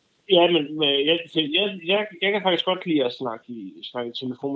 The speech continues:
men, men du har ikke været sådan den store telefontaler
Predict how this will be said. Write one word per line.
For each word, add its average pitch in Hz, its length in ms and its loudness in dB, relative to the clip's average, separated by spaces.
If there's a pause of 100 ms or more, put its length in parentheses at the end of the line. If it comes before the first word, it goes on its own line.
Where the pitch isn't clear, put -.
men, 123 100 -10
men 135 100 -4
du 175 160 4
har 202 60 6
ikke 196 100 2
været 151 120 2
sådan 147 200 -4
den 135 100 -10
store 139 440 0
telefontaler 123 1200 -2